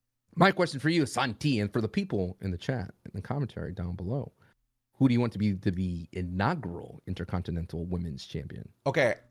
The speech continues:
Speaker 2: I'm between
Speaker 1: You,
Speaker 2: three
Speaker 1: you wanna
Speaker 2: people.
Speaker 1: say the answer at the same time? The first
Speaker 2: Oh.
Speaker 1: one, your first answer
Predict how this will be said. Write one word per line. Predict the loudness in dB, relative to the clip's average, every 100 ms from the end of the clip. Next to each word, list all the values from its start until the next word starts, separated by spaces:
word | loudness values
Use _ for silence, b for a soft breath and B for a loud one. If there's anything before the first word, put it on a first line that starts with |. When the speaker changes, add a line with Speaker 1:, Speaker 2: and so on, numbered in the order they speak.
| -2
Speaker 2:
I'm | 4 6 4
between | 0 -2 -2 0 4 4
Speaker 1:
You, | 4
Speaker 2:
three | -2 -2 2 4
Speaker 1:
you | 4
wanna | 6
Speaker 2:
people. |
Speaker 1:
say | 4
the | 4
answer | 4 2
at | 2
the |
same | 0 2
time? | 0 -2 _ _ _ 4
The |
first | 8
Speaker 2:
Oh. | 8
Speaker 1:
one, | 6 2
your | 2
first | 2 2
answer | -2 -4